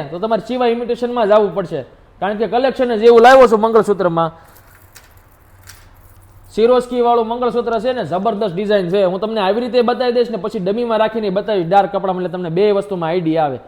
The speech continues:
જુઓ, એકદમ મસ્ત મોટું મોડલ છે, ફરતું સિરોસ્કીનું મસ્ત કામ કરેલું છે, ત્રણ લાઇનની શેર રહેવાની છે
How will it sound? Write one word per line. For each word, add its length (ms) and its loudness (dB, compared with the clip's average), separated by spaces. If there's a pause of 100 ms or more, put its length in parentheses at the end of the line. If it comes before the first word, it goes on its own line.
(500)
જુઓ, 240 2 (1300)
એકદમ 320 0 (140)
મસ્ત 340 0
મોટું 340 0
મોડલ 300 2
છે, 180 0 (380)
ફરતું 280 0
સિરોસ્કીનું 520 -2
મસ્ત 300 -2
કામ 240 0
કરેલું 360 0
છે, 140 -4
ત્રણ 240 -4
લાઇનની 300 -4
શેર 200 2
રહેવાની 420 -2
છે 160 -8